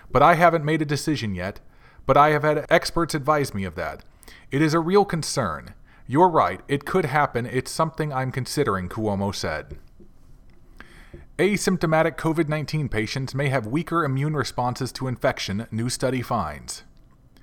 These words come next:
People who have coronavirus infections but never develop symptoms could have weaker immune responses to the virus, a new study suggests.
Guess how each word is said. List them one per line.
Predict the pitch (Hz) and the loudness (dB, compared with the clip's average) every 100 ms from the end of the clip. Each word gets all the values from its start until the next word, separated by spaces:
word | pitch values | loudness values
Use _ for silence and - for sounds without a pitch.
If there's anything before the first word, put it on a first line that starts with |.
| - - - - - | -20 -20 -20 -10 0
People | 208 226 196 | 2 4 4
who | 156 165 | 6 6
have | 156 | 4
coronavirus | - 160 170 117 110 104 107 | 2 0 2 4 2 2 -2
infections | 98 104 101 120 131 | -4 -4 -4 -6 -6
but | 123 127 | -4 -4
never | 123 143 | -2 -2
develop | 160 151 151 147 | 2 2 2 0
symptoms | 117 98 113 123 | -4 -4 -4 -6
could | - 185 139 | -2 -2 0
have | 147 139 117 | 0 0 -2
weaker | 165 165 | -4 -4
immune | 139 139 156 | -4 -2 -2
responses | 120 - - 101 95 131 127 | -2 -4 -2 -2 -2 -4 -4
to | 143 | -4
the | 135 | 0
virus, | 131 123 87 90 - - - | 0 2 -2 -6 -12 -16 -6
a | 147 | -2
new | 120 101 | 0 0
study | - 117 87 | 0 -2 -2
suggests. | - 98 143 - - - | -6 -2 0 0 -4 -14